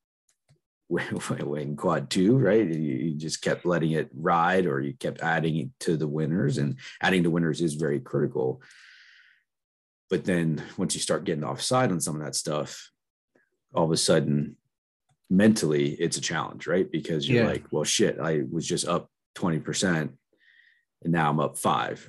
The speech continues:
Speaker 1: or like, "Okay,
Speaker 2: Yeah,
Speaker 1: but,
Speaker 2: yeah,
Speaker 1: you know,
Speaker 2: yeah.
Speaker 1: I've got cost bases that are here because I was, like, adding to them on the way up, but now I'm underwater."
Speaker 2: Yeah.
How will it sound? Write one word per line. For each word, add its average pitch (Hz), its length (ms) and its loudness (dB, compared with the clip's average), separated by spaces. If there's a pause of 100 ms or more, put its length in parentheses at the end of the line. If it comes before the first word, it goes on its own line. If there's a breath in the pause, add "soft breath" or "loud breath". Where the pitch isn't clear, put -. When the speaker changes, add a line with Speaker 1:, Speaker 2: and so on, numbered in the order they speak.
Speaker 1:
or 80 160 -2
like, 73 280 -4
"Okay, 80 280 0
Speaker 2:
Yeah, 139 80 4
Speaker 1:
but, 151 120 6
Speaker 2:
yeah, 143 160 0
Speaker 1:
you 92 100 2
know, 73 120 2
Speaker 2:
yeah. - 40 4
Speaker 1:
I've - 80 2
got - 240 2
cost - 320 2
bases 80 480 -4
that 80 140 -2
are 78 80 0
here 85 440 4
because 78 300 -4
I 78 80 -2
was, 71 220 -4
like, 73 260 -4 (240)
adding 95 380 6
to 87 160 0
them 82 100 2
on 73 100 0
the 69 60 -2
way 73 220 2
up, 101 340 2 (400 loud breath)
but 82 80 -2
now 85 160 0
I'm 80 80 0
underwater." 76 840 0 (320)
Speaker 2:
Yeah. - 160 -12